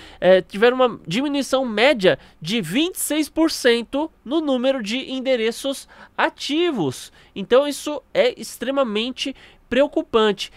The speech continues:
E agora, pra finalizar, um indicador É, futuros e preços de Ethereum mostram, é, um interesse reduzido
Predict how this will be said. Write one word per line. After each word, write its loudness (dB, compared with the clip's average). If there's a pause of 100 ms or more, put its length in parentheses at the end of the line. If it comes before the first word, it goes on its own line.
(120)
E 0
agora, 6
pra 0
finalizar, 4 (880)
um -2
indicador 4 (340)
É, 0
futuros -2
e -4
preços 0
de 0
Ethereum 0
mostram, -2 (120)
é, 2
um -2
interesse -4 (380)
reduzido -2